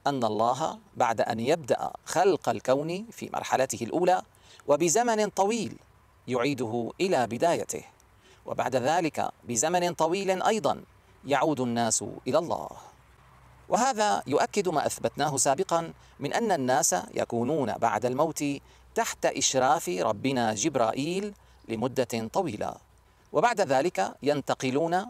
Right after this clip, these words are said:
ليصبحوا تحت إشراف الله المباشر، والتي تسمى مرحلة الدار الآخرة. وهذه الآية تكشف عن طول المدة التي نكون فيها تحت إشراف ربنا،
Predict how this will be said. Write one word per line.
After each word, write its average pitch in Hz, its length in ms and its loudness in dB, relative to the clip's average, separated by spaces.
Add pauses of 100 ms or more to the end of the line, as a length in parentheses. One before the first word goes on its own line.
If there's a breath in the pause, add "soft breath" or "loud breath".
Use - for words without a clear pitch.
(140)
ليصبحوا 143 680 0
تحت - 300 -4
إشراف 131 560 2
الله 123 480 2 (540 soft breath)
المباشر، 151 600 2 (500 soft breath)
والتي 190 320 4
تسمى 131 600 0 (100)
مرحلة 131 560 2
الدار 110 480 0
الآخرة. 110 640 -4 (560)
وهذه 226 360 2
الآية 202 440 2 (120)
تكشف - 420 0
عن 107 180 -2
طول 180 360 4
المدة 175 480 0 (400 soft breath)
التي 208 380 2
نكون 135 360 -2
فيها 165 440 0 (120)
تحت - 320 0
إشراف 135 560 2
ربنا، 110 480 -2